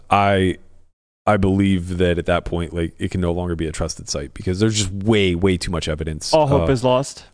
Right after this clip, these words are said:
Speaker 1: Yeah, I mean, uh, he doesn't want it to be public yet,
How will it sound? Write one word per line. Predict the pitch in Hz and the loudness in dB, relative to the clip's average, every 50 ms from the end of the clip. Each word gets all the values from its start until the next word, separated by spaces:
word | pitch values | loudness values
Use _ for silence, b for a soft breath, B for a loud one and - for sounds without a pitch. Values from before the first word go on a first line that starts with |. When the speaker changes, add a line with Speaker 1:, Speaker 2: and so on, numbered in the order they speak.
| _ - | _ 0
Speaker 1:
Yeah, | 151 156 147 135 117 | 2 4 4 4 4
I | 131 | 2
mean, | 139 147 143 135 131 123 b b b b b b b - _ - | 4 2 2 2 0 -2 b b b b b b b -20 _ 2
uh, | - 113 107 107 104 104 101 95 | 2 4 4 4 4 4 2 2
he | 85 - - 160 | 2 2 4 4
doesn't | 170 170 151 160 | 4 4 2 2
want | 147 143 139 | 2 2 2
it | 131 - | 0 0
to | |
be | 127 120 104 95 | 0 0 2 2
public | - - 113 110 110 101 95 - - | 2 2 2 4 2 2 2 2 2
yet, | 101 95 95 92 - - | 2 4 4 2 0 -4